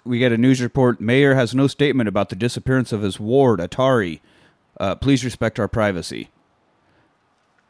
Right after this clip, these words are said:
That's a statement. Okay. Anyway, Atari was last seen rolling on airplane onto the runway of the Megasaki, Megasaki City Executive Airport.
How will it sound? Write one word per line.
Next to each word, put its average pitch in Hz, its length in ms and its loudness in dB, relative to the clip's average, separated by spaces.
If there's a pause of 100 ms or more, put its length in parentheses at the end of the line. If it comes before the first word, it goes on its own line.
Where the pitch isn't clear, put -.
(240)
That's 92 220 -10
a 104 60 -10
statement. 120 440 -6
Okay. 147 300 -4 (460)
Anyway, 139 480 6
Atari 175 420 2
was 170 140 2
last 170 260 2
seen 165 220 0
rolling 156 420 2
on 139 220 0
airplane 156 500 2
onto 160 360 0
the 156 120 0
runway 160 460 2
of 135 100 0
the 123 100 0
Megasaki, 147 840 -4 (180)
Megasaki 135 840 -4
City 151 400 -4 (880)
Executive 127 600 0
Airport. 117 580 -2